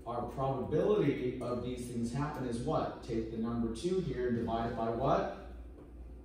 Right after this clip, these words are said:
The total number of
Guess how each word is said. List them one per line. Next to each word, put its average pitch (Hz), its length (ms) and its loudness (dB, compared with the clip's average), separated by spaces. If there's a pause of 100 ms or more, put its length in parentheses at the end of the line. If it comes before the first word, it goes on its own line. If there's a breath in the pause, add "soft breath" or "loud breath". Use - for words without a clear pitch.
(840)
The 120 560 2 (600)
total 139 520 4
number 131 580 4
of 117 540 2